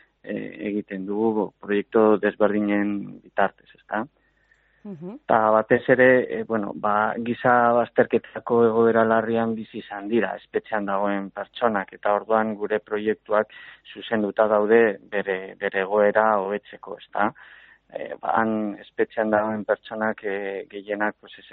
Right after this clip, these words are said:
Speaker 1: ez dute eukin diru sarrerarik, ez dute izan familiaren babesa, pues, asko adikzioak, eh, pairatzen dira,
Speaker 2: Mhm.
Speaker 1: asko, askok ere, pues, osasun arazo mentalak dituzte, eta, bueno, ba,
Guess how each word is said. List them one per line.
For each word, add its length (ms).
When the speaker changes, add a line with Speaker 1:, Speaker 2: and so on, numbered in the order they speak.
Speaker 1:
ez 60
dute 240
eukin 300
diru 220
sarrerarik, 840
ez 120
dute 300
izan 480
familiaren 480
babesa, 600
pues, 200
asko 360
adikzioak, 720
eh, 140
pairatzen 540
dira, 360
Speaker 2:
Mhm. 180
Speaker 1:
asko, 120
askok 420
ere, 240
pues, 180
osasun 420
arazo 320
mentalak 480
dituzte, 600
eta, 440
bueno, 400
ba, 800